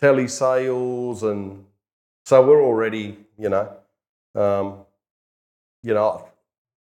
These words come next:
even myself personally, you know, I, I was working, I've been working on a group that have thirty shops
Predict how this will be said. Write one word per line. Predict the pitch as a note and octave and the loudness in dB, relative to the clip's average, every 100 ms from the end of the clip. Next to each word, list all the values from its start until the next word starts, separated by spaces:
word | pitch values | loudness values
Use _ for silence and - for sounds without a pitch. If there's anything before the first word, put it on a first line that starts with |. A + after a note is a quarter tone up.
| G2+ - _ _ | -20 -20 _ _
even | C3+ C3+ A#2 | 0 2 0
myself | G#2+ G2+ A#2+ B2 G2+ - | 0 -2 -4 -4 -6 -4
personally, | A#2+ C3 - G2 F2+ - _ _ _ _ _ _ | -4 -4 -8 -12 -14 -18 _ _ _ _ _ _
you | A2 | -4
know, | G2+ G#2 G#2 G#2+ G#2 G2+ | 0 2 0 -4 -10 -8
I, | A2 | -6
I | |
was | G#2 G#2 | -6 -8
working, | G2 G#2+ G#2 G#2 G2 - | -10 -10 -10 -14 -16 -6
I've | A#2 G2+ - | -2 -2 -2
been | A#2 B2+ A2 | -2 -2 -2
working | G#2 G2+ G#2 G2 | -6 -8 -12 -12
on | G2 | -10
a | G2 | -10
group | E2 - A2+ A#2 - - | -12 -8 -4 -4 -4 -10
that | F#2+ F#2 - | -12 -12 -8
have | G2+ G2+ - | -8 -8 -8
thirty | A2+ G#2 G2 F#2+ - _ _ _ _ _ | -6 -6 -8 -14 -20 _ _ _ _ _
shops | - A#2 F#2 - - | -2 -2 -2 -6 -20